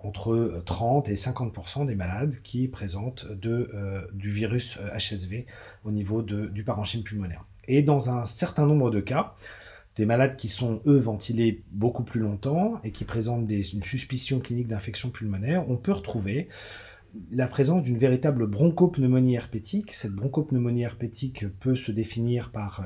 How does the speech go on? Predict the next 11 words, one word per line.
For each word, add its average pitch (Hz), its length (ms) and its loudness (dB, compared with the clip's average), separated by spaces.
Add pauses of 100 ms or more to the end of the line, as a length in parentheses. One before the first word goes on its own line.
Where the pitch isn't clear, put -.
l'existence 104 640 -4
de 95 240 -6
symptomatologie 107 840 -4
clinique 110 360 -4
d'infection 98 440 -8
pulmonaire, 117 600 -4 (640)
par 113 160 0
la 113 80 2
présence 123 340 2
du 110 100 0
virus 127 580 0